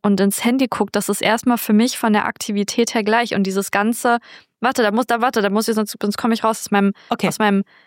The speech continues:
Speaker 2: Okay,
Speaker 1: äh,
Speaker 2: sorry.
Speaker 1: Gedanken.
Speaker 2: Ich höre dir mal ganz zu.
Speaker 1: Äh,
Speaker 2: Mhm.
Speaker 1: meinem, siehst du, <laughs> fällt mir schon das Wort nicht ein. Egal. Aber also das, was meiner Meinung nach am häufigsten genannt wird,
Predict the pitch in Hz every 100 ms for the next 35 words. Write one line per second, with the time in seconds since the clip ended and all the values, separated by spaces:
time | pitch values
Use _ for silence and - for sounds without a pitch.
0 | - 202 214 202 156 131 - _ _ 214
1 | 208 220 226 208 185 180 196 - 190 185
2 | 175 165 170 165 170 151 143 _ _ -
3 | 190 196 196 180 - - 190 170 208 220
4 | 247 240 269 - - - - - 349 339
5 | 277 277 233 196 185 208 240 226 - -
6 | - - - 214 226 226 - 214 214 226
7 | 202 - 226 311 - - 226 - 208 208
8 | 254 254 226 220 214 202 190 196 - -
9 | - 202 196 220 220 262 - - - 220
10 | 214 208 - 214 202 202 220 220 202 196
11 | 190 -